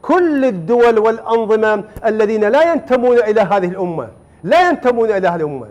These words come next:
اقرأوا تاريخ آل سعود، ما هو نسبهم؟ إلى أين ينتمون؟ يا أخواني، كافي. عام كامل، عام كامل، وغزة و-، والشعب اللبناني العربي المؤمن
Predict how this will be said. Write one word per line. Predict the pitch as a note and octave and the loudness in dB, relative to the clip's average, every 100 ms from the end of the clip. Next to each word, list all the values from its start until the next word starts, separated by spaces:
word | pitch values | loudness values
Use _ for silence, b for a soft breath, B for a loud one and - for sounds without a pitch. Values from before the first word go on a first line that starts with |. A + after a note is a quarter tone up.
| - | -4
اقرأوا | C#4+ C#4 D#4+ C4 A#3+ | -4 0 2 4 2
تاريخ | F#3+ A3 G#3+ G#3 | 4 2 2 0
آل | G#3 F3+ | -2 -2
سعود، | F#3 F3+ D3 B B | -4 -4 -4 B B
ما | D3+ C#4 | 0 0
هو | C4+ D4 | 4 2
نسبهم؟ | C4+ A#3 G3+ F3+ D#3 A2+ B B | 2 0 -2 -2 -6 -8 B B
إلى | G3+ | 0
أين | B3 D4+ | 0 2
ينتمون؟ | D4+ C4+ A#3+ A3 F#3+ C3 - _ b b | 0 0 0 0 -2 -4 -12 _ b b
يا | G3 A3+ | -2 -2
أخواني، | A3+ C#4 C4+ | 2 0 0
كافي. | A#3 C#4 G#3 A3 D3 - _ B B | 0 0 0 -6 -8 -14 _ B B
عام | - G#3 D4+ C4+ | -2 2 2 2
كامل، | - B3+ C#4+ A#3+ D#3+ - - | 0 2 4 2 0 -8 -4
عام | G3+ C#4+ A#3+ | 2 2 0
كامل، | - A#3 A#3+ G3+ F3+ | -2 0 2 0 0
وغزة | F#3+ C4 F#3+ A3+ | 2 0 2 2
و-، | G3+ F3 B F#3+ | 2 0 B -6
والشعب | F#3 B3 A#3+ | -2 0 0
اللبناني | A#3 A3+ F3+ A#3+ B3 A3+ A3 G#3 | 0 0 2 0 2 0 -2 -2
العربي | F#3 G#3+ B3 G3+ G#3+ A3 G3+ | 0 2 2 0 -4 -4 -2
المؤمن | G3 C4 B3+ A#3 | 0 -2 0 -2